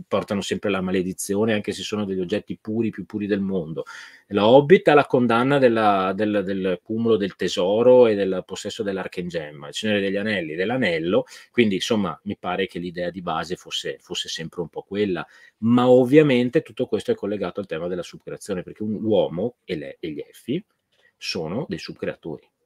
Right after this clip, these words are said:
E, e non è detto che sia un errore, eh, perché Tolkien era, difendeva a spada tratta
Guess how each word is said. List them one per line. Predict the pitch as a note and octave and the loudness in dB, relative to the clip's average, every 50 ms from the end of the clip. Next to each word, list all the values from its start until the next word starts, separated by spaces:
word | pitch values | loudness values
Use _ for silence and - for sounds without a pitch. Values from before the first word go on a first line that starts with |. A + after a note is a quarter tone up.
| _ _ _ _ _ | _ _ _ _ _
E, | - F2+ F2 E2+ E2 D#2+ D2+ D2+ D2+ - _ | -6 -4 -4 -4 -4 -4 -6 -8 -10 -10 _
e | - G2+ | -8 -6
non | F#2+ F2 E2+ F#2 | -6 -4 -2 -2
è | C#3+ G#3 | 0 0
detto | B3 G#3 - - - - | 0 -2 -4 -6 -10 -16
che | - - | -16 -16
sia | - - D#2+ D2+ | -14 -12 -12 -10
un | D#2 D2 | -10 -10
errore, | D2 - E2+ D#2+ C2 B1 - D#2 E2+ | -10 -10 -10 -10 -10 -8 -8 -10 -10
eh, | D#2+ | -10
perché | - - - - | -12 -14 -16 -12
Tolkien | - - G2 G2+ - - D#2 D#2 | -8 -6 -6 -6 -6 -10 -12 -10
era, | D#2 D#2 C2 B1 | -10 -12 -12 -12
difendeva | D2+ - - - D2+ D2+ E2 F2+ F2 D2+ | -14 -14 -12 -10 -10 -8 -6 -6 -6 -6
a | |
spada | - - - D2+ C#2 - | -6 -8 -8 -8 -8 -8
tratta | - - G2 A#2 - - G3 | -8 -10 -10 -10 -8 -6 -6